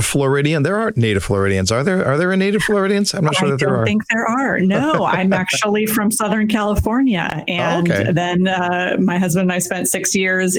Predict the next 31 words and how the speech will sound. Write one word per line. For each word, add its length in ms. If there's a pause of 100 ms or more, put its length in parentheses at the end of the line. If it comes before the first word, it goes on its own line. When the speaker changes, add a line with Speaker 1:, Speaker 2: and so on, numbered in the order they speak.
Speaker 2:
in 400 (280)
the 100
Pacific 420
Northwest, 880
and 260
then 160
Speaker 1:
Mm-hmm. 140
Speaker 2:
I 80
was 200
ready 300
for 160
some 220
sunshine. 560
So 140
we've 180
been 100
here 120
Speaker 1:
Sure. 160
Speaker 2:
for 60
the 100
last 280 (180)
decade. 340 (340)
Speaker 1:
Yeah, 440
yeah, 200
yeah. 200 (420)
What 300
you, 140
you, 380
you 220
have, 420
um, 360